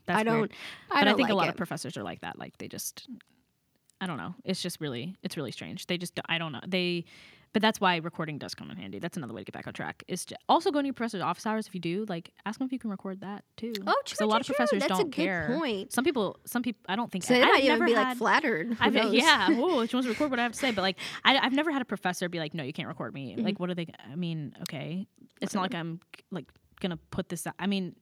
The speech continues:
Speaker 1: even if I
Speaker 2: Mm-hmm.
Speaker 1: did, it doesn't matter. You're just talking
Speaker 2: No
Speaker 1: about
Speaker 2: one's gonna listen
Speaker 1: whatever
Speaker 2: to
Speaker 1: I
Speaker 2: you. It's
Speaker 1: <laughs>
Speaker 2: okay.
Speaker 1: No one's gonna listen to you anyway. No one cares. Um, and as soon as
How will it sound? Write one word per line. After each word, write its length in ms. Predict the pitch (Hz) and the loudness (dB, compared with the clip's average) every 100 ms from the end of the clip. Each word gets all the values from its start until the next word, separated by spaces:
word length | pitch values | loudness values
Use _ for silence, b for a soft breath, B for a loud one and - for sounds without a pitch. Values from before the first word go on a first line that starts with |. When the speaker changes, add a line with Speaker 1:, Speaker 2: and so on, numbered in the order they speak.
| - | -4
Speaker 1:
even 160 | 214 208 | 0 2
if 60 | |
I 60 | 180 | 0
Speaker 2:
Mm-hmm. 80 | 175 | -2
Speaker 1:
did, 160 | 185 | -4
it 40 | 160 | -4
doesn't 220 | 156 - | -8 -6
matter. 280 | 156 165 147 | -4 -2 -4
You're 120 | 143 | -6
just 100 | - | -8
talking 220 | 165 247 | -8 -2
Speaker 2:
No 80 | 254 | 0
Speaker 1:
about 100 | 240 | 0
Speaker 2:
one's 160 | 220 | -2
gonna 320 | - 196 185 190 | -4 -6 -4 -6
listen 180 | 170 | -6
Speaker 1:
whatever 260 | 160 151 151 | -6 -6 -4
Speaker 2:
to 60 | 147 | -4
Speaker 1:
I 80 | 151 | -4
Speaker 2:
you. 180 | 240 - - | -8 -12 -20
It's 140 | 139 | -6
Speaker 1:
<laughs> 40 | 220 277 | -2 -2
Speaker 2:
okay. 260 | - 392 - B B | 2 2 2 B B
Speaker 1:
No 80 | 311 | 2
one's 100 | 330 | 4
gonna 140 | 311 | 0
listen 160 | 240 208 | 0 0
to 60 | 180 | -2
you 60 | |
anyway. 200 | 156 151 | -2 -4
No 100 | 160 | -6
one 100 | 170 | -6
cares. 280 | 165 135 - B B B B | -6 -6 -8 B B B B
Um, 420 | 196 180 175 185 _ 208 | 0 0 -2 -8 _ -4
and 80 | |
as 60 | 208 | -2
soon 160 | 269 | 0
as 100 | 240 | 0